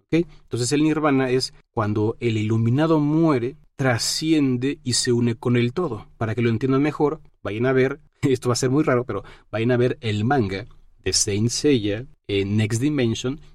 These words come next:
donde Shaka, como un remanente, este, se enfrenta a, este, su antecesor de Virgo, que se llamaba, no me acuerdo cómo se llamaba, pero es un enfrentamiento de Virgo contra Virgo.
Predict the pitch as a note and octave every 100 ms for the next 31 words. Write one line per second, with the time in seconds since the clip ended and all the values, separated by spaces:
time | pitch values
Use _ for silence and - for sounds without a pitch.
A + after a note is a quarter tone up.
0 | - - G3+ D3+ D3 - - C#3 - G#2
1 | - - - _ - A#2+ G#2+ B2 B2+ C#3
2 | C#3 C3 C3+ B2 A2+ C#3 - - - _
3 | - G#2 - - G#2 - B2 A2 - D#3+
4 | C#3 A#2 B2+ - G#2+ G2+ G2+ F#2+ G2 -
5 | G#2+ G2+ - G#2+ G2+ G2 G2 A2+ A#2 A#2
6 | B2+ C3+ - C3 - - - _ A2 A#2
7 | D3 C3 B2 D#3+ - _ C3+ A#2 F3 D#3
8 | C#3 C#3+ D3+ G3+ A3 A3+ G3 G3+ - C#3+
9 | C#3+ D#3 - C#3 D3+ D#3 C3+ C3+ A#2+ A#2+
10 | B2 C3 B2 C3 A2+ A2 B2 B2 A#2+ A2+
11 | G#2+ A2+ A#2 D#3 G2